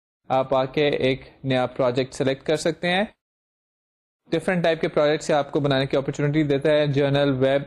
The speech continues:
انٹرپرائز پروجیکٹ، ڈفرنٹ کائنڈ کے پروجیکٹ آپ بنا سکتے ہیں۔ We are selecting a web project اور اس کے اندر ہم ویب اپلیکیشن سلیکٹ کر رہے ہیں۔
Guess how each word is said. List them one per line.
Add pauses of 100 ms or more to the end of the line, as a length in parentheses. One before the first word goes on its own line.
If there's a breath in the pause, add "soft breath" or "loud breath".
انٹرپرائز
پروجیکٹ،
ڈفرنٹ
کائنڈ
کے
پروجیکٹ
آپ
بنا
سکتے
ہیں۔ (420 loud breath)
We
are
selecting
a
web
project (100)
اور
اس
کے
اندر
ہم
ویب
اپلیکیشن
سلیکٹ
کر
رہے
ہیں۔